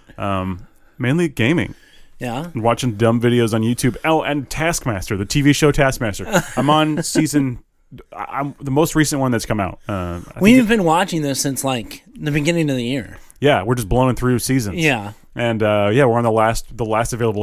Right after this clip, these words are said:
Speaker 1: ebis-, season. I think it's, I think it's eleven. It's ten or eleven. Uh, and that show is so much fun.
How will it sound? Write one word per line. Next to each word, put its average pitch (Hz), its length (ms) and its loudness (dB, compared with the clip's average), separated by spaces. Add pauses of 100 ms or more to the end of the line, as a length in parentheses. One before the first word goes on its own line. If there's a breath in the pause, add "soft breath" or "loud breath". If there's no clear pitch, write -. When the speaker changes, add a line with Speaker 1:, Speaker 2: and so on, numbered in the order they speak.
Speaker 1:
ebis-, 104 300 -10
season. 107 320 -4
I 95 80 -6
think 151 200 -6
it's, - 280 -4
I 110 120 -10
think 139 360 0
it's - 120 -4
eleven. 98 340 -6
It's 107 100 -12
ten 135 200 2
or 117 80 4
eleven. 85 380 -8 (560 loud breath)
Uh, 95 240 0
and 110 100 -2
that 120 120 2
show 101 200 2
is 92 100 -4
so 101 100 -4
much 85 160 -10
fun. 73 300 -10